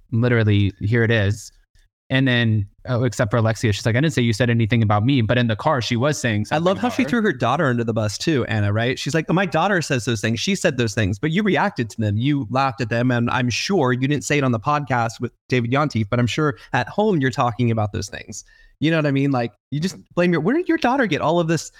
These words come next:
Speaker 2: this, these opinions on people?
Speaker 1: That she thinks that she's such a crypt keeper and an asshole and the worst human
Speaker 2: And
Speaker 1: being
Speaker 2: yeah,
Speaker 1: ever.
Speaker 2: yeah, yeah. It was very, very interesting. It's
Speaker 1: Also, Alexia is sort of the Teresa Giudice of The Real Housewives of Miami.
Speaker 2: Yeah.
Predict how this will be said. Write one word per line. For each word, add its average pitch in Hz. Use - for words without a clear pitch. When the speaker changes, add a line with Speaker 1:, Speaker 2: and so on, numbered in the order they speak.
Speaker 2:
this, -
these 147
opinions 139
on 101
people? -
Speaker 1:
That 139
she 147
thinks 143
that 135
she's -
such -
a 127
crypt -
keeper 127
and 113
an 101
asshole 123
and 104
the 113
worst 117
human 123
Speaker 2:
And 120
Speaker 1:
being 117
Speaker 2:
yeah, 113
Speaker 1:
ever. 147
Speaker 2:
yeah, 147
yeah. 113
It 143
was 151
very, 175
very 139
interesting. -
It's -
Speaker 1:
Also, 165
Alexia 151
is 131
sort 127
of 117
the 120
Teresa 113
Giudice 107
of 104
The 113
Real 113
Housewives 110
of 113
Miami. 110
Speaker 2:
Yeah. 127